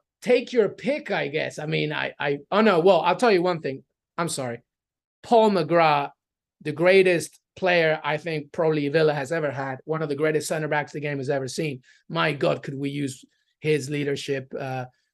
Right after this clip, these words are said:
uh, right now? Uh, he, just an absolute legend. We call him God at Villa, uh,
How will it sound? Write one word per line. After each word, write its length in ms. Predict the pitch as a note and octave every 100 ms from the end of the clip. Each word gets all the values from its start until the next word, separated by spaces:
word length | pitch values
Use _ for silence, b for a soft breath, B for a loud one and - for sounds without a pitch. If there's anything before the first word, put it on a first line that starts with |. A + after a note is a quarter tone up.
| _ -
uh, 220 | C#3 C3
right 260 | C#3 C#3 C#3
now? 460 | C#3+ C#3 C#3 D3+ -
Uh, 320 | C#3+ C3+ C3+
he, 480 | - D#3 D3 D3 D3 D3+
just 240 | C#3+ C#3
an 120 | D3 C#3+
absolute 520 | C#3+ - C#3+ C3+ C3+
legend. 380 | C#3+ C#3+ C#3 C#3
We 100 | C#3
call 220 | C#3 D3
him 160 | C3+ B2
God 340 | C#3 C3 B2 _ _
at 80 | C3+
Villa, 420 | B2 C3+ B2+ B2+ -
uh, 320 | B2+ A#2+